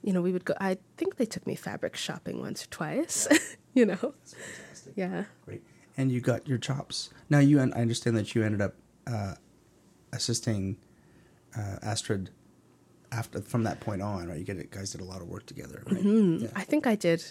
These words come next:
Speaker 1: everything she did for two years,
Speaker 2: Wow.
Speaker 1: <laughs> or almost everything she did, which, uh, also amazing.
Speaker 2: Yeah,
Speaker 1: You
Speaker 2: that's
Speaker 1: know,
Speaker 2: an
Speaker 1: I got to
Speaker 2: unbelievable kind of way to get your,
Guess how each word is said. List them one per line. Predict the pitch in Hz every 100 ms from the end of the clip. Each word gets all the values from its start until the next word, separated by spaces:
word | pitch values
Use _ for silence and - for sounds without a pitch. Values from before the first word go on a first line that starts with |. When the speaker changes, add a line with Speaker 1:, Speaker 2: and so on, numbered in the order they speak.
| - -
Speaker 1:
everything | 180 185 180 175 160
she | - 160
did | 147
for | - 160
two | - 175
years, | 156 151 - 214 - - -
Speaker 2:
Wow. | - 277
Speaker 1:
<laughs> | 226
or | -
almost | 220 208 196 -
everything | 156 165 - 170
she | -
did, | 147 101 - - - - -
which, | 196 185 - - - _ -
uh, | - 175 127 - - -
also | 185 170 185
amazing. | 170 160 - - 110 240
Speaker 2:
Yeah, | 202
Speaker 1:
You | 202
Speaker 2:
that's | 175
Speaker 1:
know, | 185
Speaker 2:
an |
Speaker 1:
I | 120
got | -
to |
Speaker 2:
unbelievable | 104 110 110 95 87 90
kind | - 92
of | 90 95 - - - -
way | 101 107
to | 95
get | 95
your, | -